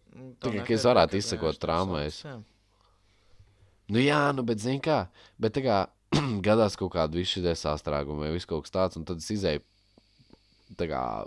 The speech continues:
Speaker 2: uz tieši laikā, un viņš kavēsies vēl kaut kāds desmit minūtes, ja. K-,
Speaker 1: Mhm.
Speaker 2: kāda man jēga tad iziet tad ārā?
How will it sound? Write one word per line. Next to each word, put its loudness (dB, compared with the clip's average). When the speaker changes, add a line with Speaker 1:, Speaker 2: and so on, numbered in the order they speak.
Speaker 2:
uz -4
tieši -2
laikā, 0
un -4
viņš -8
kavēsies 0
vēl -4
kaut -8
kāds -14
desmit -6
minūtes, -10
ja. -8
K-, -20
Speaker 1:
Mhm. -20
Speaker 2:
kāda -2
man -6
jēga -4
tad -8
iziet -8
tad -6
ārā? -8